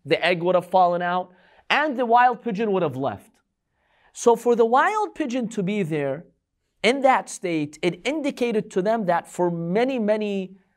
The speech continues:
weeks or days, this place has been deserted and no one entered the cave.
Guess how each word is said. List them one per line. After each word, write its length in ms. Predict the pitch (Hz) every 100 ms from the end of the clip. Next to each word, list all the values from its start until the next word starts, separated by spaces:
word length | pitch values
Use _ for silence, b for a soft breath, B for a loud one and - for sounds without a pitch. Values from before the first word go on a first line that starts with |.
| b
weeks 680 | 131 185 233 226 220 - -
or 160 | 165
days, 560 | 160 147 220 233 202 143
this 180 | 170 190
place 280 | - 190 180
has 140 | 151
been 180 | 160 147
deserted 500 | 156 151 196 196 180
and 140 | 165
no 100 | 185
one 220 | 202 175
entered 360 | 135 127 - 104
the 80 | 98
cave. 320 | - 92 -